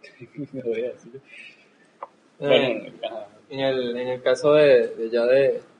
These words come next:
Speaker 2: de Guacamole Studio, del equipo, eh, digamos que la, o sea, tendríamos oportunidades de, de, basado en la experiencia, en todo lo, lo que hemos venido desarrollando, digamos, en, en desarrollar en, en diversas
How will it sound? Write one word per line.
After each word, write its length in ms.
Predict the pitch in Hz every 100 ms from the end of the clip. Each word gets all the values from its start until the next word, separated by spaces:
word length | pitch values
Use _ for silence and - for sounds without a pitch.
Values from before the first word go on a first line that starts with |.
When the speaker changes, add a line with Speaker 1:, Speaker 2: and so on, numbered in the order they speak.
| 180
Speaker 2:
de 140 | 120 113
Guacamole 460 | 117 113 117 117
Studio, 360 | 117 135 143 123
del 260 | 113 113 113
equipo, 440 | 110 135 139 170 _ _ _ _ _ _
eh, 760 | 139 135 131 127 120 117 113 110 - _ _ _ _
digamos 280 | 135 135 139
que 100 | 156
la, 400 | 151 139 123 117
o 840 | 113 117 _ _ _ _ _ _ -
sea, 360 | 123 113 113 110 _ _ _ _ -
tendríamos 420 | 131 123 135 151
oportunidades 600 | 165 156 - 139 135 143 170 156 120 113 117
de, 60 | 117
de, 180 | 113 -
basado 300 | - 117 120
en 80 | 139
la 80 | 147
experiencia, 560 | 135 120 127 143 131 120
en 120 | 110
todo 160 | 113
lo, 220 | 127 139 120
lo 220 | 110 107
que 80 | 113
hemos 140 | 120
venido 200 | 143 127
desarrollando, 440 | 131 143 131 139
digamos, 260 | 147 120 131
en, 180 | 143 123 _ _ _ _ _ _ -
en 60 |
desarrollar 540 | 123 120 123 120 117 117
en, 340 | 135 131 113 110 -
en 120 | 113
diversas 640 | 117 113 113 - 127 131